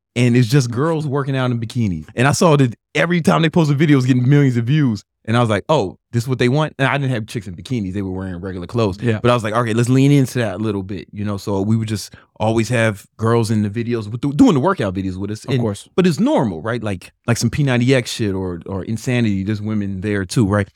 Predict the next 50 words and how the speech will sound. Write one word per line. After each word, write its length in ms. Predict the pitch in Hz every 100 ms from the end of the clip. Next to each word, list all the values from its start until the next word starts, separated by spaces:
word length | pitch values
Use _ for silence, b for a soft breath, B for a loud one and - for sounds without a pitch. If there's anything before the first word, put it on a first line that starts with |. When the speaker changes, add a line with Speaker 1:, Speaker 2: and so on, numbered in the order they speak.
| -
Speaker 2:
Yeah. 180 | 123 117
Speaker 1:
But 160 | 110 - _ _
I 120 | 107
wasn't 240 | 131 110 87
trying 140 | 82
to 40 | 71
sell 400 | - - 139 113
to 120 | -
the 80 | 62
women. 180 | - - _ _ -
Speaker 2:
Mm-hmm. 180 | 113 104
Speaker 1:
Of 60 |
course 320 | 95 123 - -
not. 100 | - -
My 140 | 95 92
supplement 400 | 117 95 90 98
company 160 | 90
was 80 | 87
called 320 | - 82 -
Bro 220 | 82 104 104
Labs. 440 | 90 71 67 - -
Speaker 2:
Yeah, 240 | 135 123
yeah, 160 | 113 113
yeah. 140 | 104
Speaker 1:
Right? 180 | 87 90
We 100 | 107
were 80 | 98
going 220 | 95 101
st-, 240 | - -
strictly 500 | - - 113 123 107
after 200 | 95 92
guys, 400 | 92 101 90 69
Speaker 2:
Yeah. 160 | 120 113
Speaker 1:
pause. 380 | 90 69 - - -
But 160 | 107
we 120 | 110
wanted 240 | 120 113 95
to 40 |
bring 240 | 92 127 117
them 180 | 104 127
in. 320 | 143 104 92 _ _ _ _ 110
Speaker 2:
Mm-hmm. 220 | 113 101 95 _ _ -
Speaker 1:
We 140 | 123
wanted 320 | 123 120 104 - _ -
this 180 | 160 -
chick 200 | 151 -
to 80 | 113
put 200 | 143 131
her 160 | 117 -
ass 680 | 160 202 175 107 - -